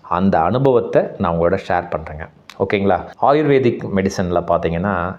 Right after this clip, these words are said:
இந்த கற்பூரவள்ளியை தொண்ணூறு பர்சன்ட் மருந்து செய்யறதுக்கு பயன்படுத்துறாங்க. இதுக்கு இன்னொரு பேர் இருக்கு, செலவில்லாத பொக்கிஷம் அப்படின்னு கூட நம்ம சொல்லலாம். ஓகேங்களா? இந்த கற்பூரவள்ளியை பத்தி டீட்டெயிலா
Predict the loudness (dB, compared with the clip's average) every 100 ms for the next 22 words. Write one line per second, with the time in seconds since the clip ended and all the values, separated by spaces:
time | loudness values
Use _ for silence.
0 | -4 0 2 2 0 -4 0 2 4 2
1 | 0 2 2 2 -4 -18 -20 _ -2 2
2 | 4 4 6 4 0 -2 -2 0 2 2
3 | 2 2 2 0 -4 -6 -4 -2 0 0
4 | 0 0 0 -2 -4 -8 -16 -2 0 2
5 | 4 4 2 2 4 2 2 0 0 -6
6 | -6 -2 0 2 2 4 4 2 0 -2
7 | -6 -4 -2 -2 -2 -2 -2 -2 0 -2
8 | -2 -2 -2 -4 -2 -2 -4 -8 -12 -4
9 | -2 0 0 0 -4 -4 0 4 4 2
10 | 2 2 4 4 2 0 0 0 0 2
11 | 2 2 2 2 0